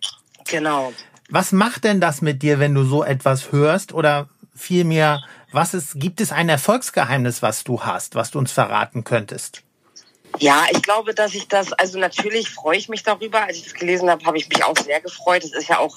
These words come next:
Speaker 1: ähm, wie eine kleine Auszeichnung, sag ich mal. Und
Speaker 2: Absolut.
Speaker 1: das muss man, muss man auch erstmal schaffen. Andererseits gehe ich damit auch, äh, entspannt und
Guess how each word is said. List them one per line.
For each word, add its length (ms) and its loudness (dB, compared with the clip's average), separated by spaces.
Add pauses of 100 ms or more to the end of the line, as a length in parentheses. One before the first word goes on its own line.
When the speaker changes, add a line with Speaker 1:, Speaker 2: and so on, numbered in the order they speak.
(200)
Speaker 1:
ähm, 500 -4
wie 80 -12
eine 120 -2
kleine 360 0
Auszeichnung, 640 -2
sag 220 -4
ich 100 -20
mal. 220 -2
Und 120 -6
Speaker 2:
Absolut. 540 -2
Speaker 1:
das 60 2
muss 200 4
man, 160 4 (200)
muss 180 2
man 160 0
auch 80 2
erstmal 380 2
schaffen. 480 -2 (340)
Andererseits 640 2
gehe 100 -4
ich 60 -8
damit 300 -4
auch, 160 0 (260)
äh, 220 -6
entspannt 480 0
und 160 -4